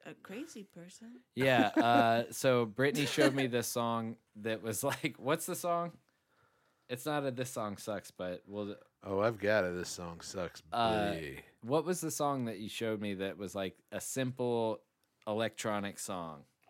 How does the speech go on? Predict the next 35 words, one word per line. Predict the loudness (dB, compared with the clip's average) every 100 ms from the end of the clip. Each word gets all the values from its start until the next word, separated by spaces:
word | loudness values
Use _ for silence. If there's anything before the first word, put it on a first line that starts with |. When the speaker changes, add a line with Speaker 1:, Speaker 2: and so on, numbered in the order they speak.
| _ _ _ _ -16
Speaker 1:
It's, | -16 -16 -20 -20 _ _ -18
I |
gotta | -16 -16 -18
look | -20 -20
it | -20
up. | -20 _ -20
Hold | -18
on. | -18 -20 -20 _ _ _ _ _ _ _ _ _ _ _ _ 0
Speaker 2:
'Cause | 2 2 0 -6 -16 _ _
she | -8 -4
was | -2 0
like, | -2 -2 _ _ _ -8
"This | -8 -6 -14 _ -20 _ -14
is | -14
cool. | -10 -2 0 2 2 0 -6 _ _
It | -12 -6
sounds | -4 -4 -4
like | -6 -6
something | -10 -8 -6 -2
that | -2
I | -2
think | -6 -10 -8 -12
you | -10
could | -10 -6
make." | -2 0 0 -4 -10 _ _ _ _ _ _ _
And, | -6 -4 -4 -4 -8 _ _ _ -8
you | -6
know, | -4 -6 -12 _ _ _ _ _ _ _ _ _ _ _ _ _
hold | -4 -4
on. | -4
I'm, | -6 -10 _ _ _ _ _ _
can | -4
we | -4
pause | -2 0 0 0
it? | -4